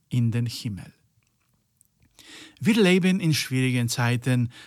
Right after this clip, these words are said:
auf die wir keinen Einfluss haben. Wir werden von einem Coronavirus beherrscht, das uns jederzeit das Leben nehmen kann.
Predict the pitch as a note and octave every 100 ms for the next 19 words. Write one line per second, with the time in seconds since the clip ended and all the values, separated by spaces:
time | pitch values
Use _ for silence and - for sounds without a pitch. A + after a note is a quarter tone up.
0 | - - C3+ B2+ A#2+ B2+ C3+ C#3+ - C3
1 | C3+ C#3+ C#3 - C3 D3 C#3+ C#3 B2+ -
2 | A#2+ A2+ A#2+ - _ - - - B2+ C#3
3 | C3+ D3 D3 C3+ D3 C#3 C#3 C#3 C#3 C3
4 | C#3 D3+ G#3+ G3+ D#3 B2 A#2+ A#2 A#2 G#2+
5 | G#2+ A2 A2 - _ _ _ _ - D3
6 | - F#3 D3 C#3+ G3+ A3 G3+ E3+ - F#3+
7 | F#3+ D#3+ D3+ D#3+ F3+ F3+ C3 A#2 A2 -
8 | - - G#2+ G2+